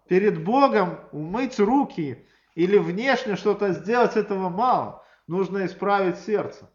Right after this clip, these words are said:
И поэтому, когда мы говорим о пути смирения, то что нужно? Во-первых,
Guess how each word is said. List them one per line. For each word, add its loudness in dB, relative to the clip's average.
И -6
поэтому, -2
когда -2
мы -6
говорим 4
о -2
пути -4
смирения, 0
то -6
что 0
нужно? -6
Во-первых, -2